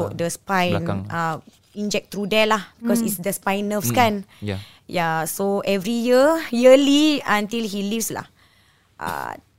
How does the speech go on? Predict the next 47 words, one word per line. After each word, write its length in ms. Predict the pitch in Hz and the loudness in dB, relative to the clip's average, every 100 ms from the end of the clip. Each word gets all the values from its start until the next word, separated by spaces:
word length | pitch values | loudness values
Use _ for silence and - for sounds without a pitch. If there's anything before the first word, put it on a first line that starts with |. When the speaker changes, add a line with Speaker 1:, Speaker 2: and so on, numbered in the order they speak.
| _ _ | _ _
Speaker 2:
seven 380 | - 240 233 233 | -6 0 0 2
hundred 200 | 220 - | 0 2
thousand 520 | 196 190 196 185 170 _ _ | 2 2 0 -2 -8 _ _
per 160 | - 247 | -2 0
year. 340 | 220 185 160 _ - | 2 -2 -4 _ -8
Speaker 1:
What? 260 | 120 151 _ _ _ _ _ _ _ | -6 -6 _ _ _ _ _ _ _
Speaker 2:
Seven 500 | - - 208 202 208 | -12 -4 -2 -2 -4
hundred 320 | 196 208 175 | -2 -4 -4
thousand 480 | - 180 175 170 180 _ - | -6 -6 -4 -6 -8 _ -8
per 100 | 180 | -2
Speaker 3:
Untuk 240 | 214 220 | 0 -2
Speaker 2:
year. 80 | 202 | -2
Speaker 3:
cucuk 340 | 220 226 220 185 | -4 -2 -6 -6
dekat 340 | 196 214 175 | -6 -4 -4
Speaker 1:
Cucuk. 160 | 135 - | -4 -2
Speaker 3:
tulang 180 | 214 | 0
belakang 300 | 208 214 233 | 0 0 0
dia? 240 | 214 180 165 _ | 0 -2 -6 _
Speaker 1:
Sekali 440 | - - 143 143 127 | -16 -4 2 4 4
je? 140 | 101 101 - _ _ _ | 0 -4 -10 _ _ _
Speaker 2:
No, 180 | 262 339 - - _ | -4 -2 -2 -8 _
Speaker 1:
Kira 220 | - 131 131 | -2 4 4
Speaker 2:
sekali 180 | 277 | 6
Speaker 1:
untuk 120 | 160 - | 4 6
Speaker 2:
per 100 | 117 | 4
year 80 | 120 | 6
Speaker 1:
selama 120 | 131 | 4
Speaker 2:
lah. 100 | 127 127 127 123 - | 4 2 -2 -4 -6
Selama 260 | - 262 | 0 2
dia 100 | 294 | 6
hidup 100 | 262 233 | 6 6
Speaker 1:
setahun? 100 | 277 | 4
Speaker 2:
lah. 80 | 240 | 4
Kalau 160 | 202 | 2
tiga 200 | 185 196 | 0 -2
puluh 200 | 190 208 | -2 -2
tahun 300 | 208 202 214 220 | 2 2 2 -2
dia 120 | 202 | -4
hidup, 220 | 196 226 - - | -2 -2 -4 -6
every 280 | 190 196 240 | -4 -2 0
year 160 | 240 | 0
t-, 120 | 233 - | -2 -2
of 180 | 208 | -2
that 160 | 190 - | 0 -4
thirty 260 | 208 - 233 | -4 -6 -2
years 200 | 247 240 | 0 0
lah. 260 | 208 165 | -2 -4